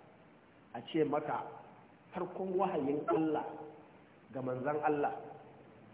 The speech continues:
sallallahu alaihi wa sallam da kuma gare shi da wannan al'umma shine a gaya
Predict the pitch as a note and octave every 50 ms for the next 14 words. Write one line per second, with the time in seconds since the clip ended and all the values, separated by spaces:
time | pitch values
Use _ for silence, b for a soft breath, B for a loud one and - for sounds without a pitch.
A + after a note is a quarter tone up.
0 | - - D#3+ D#3 D3+ D3+ D3 C3+ C#3 C#3 C#3 C#3 B2+ B2 B2+ C3+ C3+ C3 B2+ B2
1 | A#2 A2+ - D#3 D3+ D3+ D3+ D3 - - - - - - - - - - - -
2 | - - - - - - - - - - - - - - - G#2+ B2 A#2+ - -
3 | - E3+ D#3+ - - C3 B2+ C#3+ F3 G3 F#3 - - C#3 C3 C3 D#3 E3 F#3 F3
4 | D#3 D3+ - C3+ C3+ - - D#3+ D#3 D3+ C3 - - - - - - - - -
5 | - - - - - - - - - - - - - - - - - D3+ D#3+ D3+
6 | C#3+ C#3 C3+ C3+ C3+ - - - - - - - - - - - - - - -
7 | - - - A2 A2 - - D#3 D#3+ D#3+ D#3 D3 C#3 B2